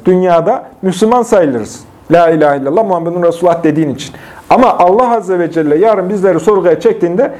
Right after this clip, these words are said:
her bir amelimiz, helalimizden, haram-, haramımızdan hepsinden biz sorguya çekileceğiz. Bu la ilahe illallah Muhammedun Resulullah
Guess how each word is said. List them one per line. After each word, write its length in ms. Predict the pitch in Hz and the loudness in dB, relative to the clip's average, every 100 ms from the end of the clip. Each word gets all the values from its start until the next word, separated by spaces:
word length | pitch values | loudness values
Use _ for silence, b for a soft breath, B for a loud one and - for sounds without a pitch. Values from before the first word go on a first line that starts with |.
| B - | B 0
her 200 | 285 240 | 2 2
bir 80 | |
amelimiz, 560 | 196 170 156 131 120 - B B - | 2 2 0 -4 -6 -10 B B -2
helalimizden, 680 | 196 196 196 208 202 196 220 | 2 4 2 0 -2 0 0
haram-, 560 | 190 190 185 185 180 | 2 0 0 -4 -4
haramımızdan 680 | 175 165 170 170 170 165 226 | 0 2 2 0 -2 0 0
hepsinden 540 | 214 220 196 160 269 B B - | 0 0 0 0 -2 B B -6
biz 100 | 214 | -2
sorguya 380 | 247 247 240 247 | 2 2 2 0
çekileceğiz. 640 | 240 170 156 120 113 - - B B B B B B B - | 0 2 0 0 -4 -6 -16 B B B B B B B -2
Bu 160 | 220 240 | 2 4
la 200 | 214 214 | 4 2
ilahe 320 | 208 202 196 | 2 0 0
illallah 340 | 190 180 165 | 0 0 0
Muhammedun 440 | 185 208 202 185 180 | 0 -4 -4 -2 0
Resulullah 580 | 196 208 185 180 240 | 0 0 0 2 0